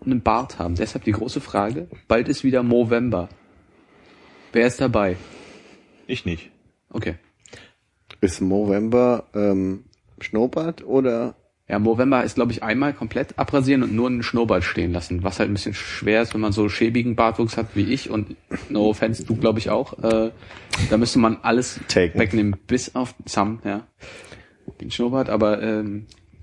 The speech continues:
Speaker 1: wäre auf jeden Fall mal eine Mutprobe.
Speaker 3: Ja, nee, gar nicht Mutprobe, hätte ich Lust drauf.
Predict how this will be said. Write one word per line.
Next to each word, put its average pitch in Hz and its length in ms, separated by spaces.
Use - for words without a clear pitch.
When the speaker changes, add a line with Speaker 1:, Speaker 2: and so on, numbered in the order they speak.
Speaker 1:
wäre 110 200
auf 120 80
jeden 123 140
Fall 120 220
mal 113 260
eine 117 100
Mutprobe. 113 640
Speaker 3:
Ja, 120 220
nee, 104 360
gar 90 140
nicht 147 160
Mutprobe, 107 420
hätte 110 180
ich 113 60
Lust 135 220
drauf. 101 260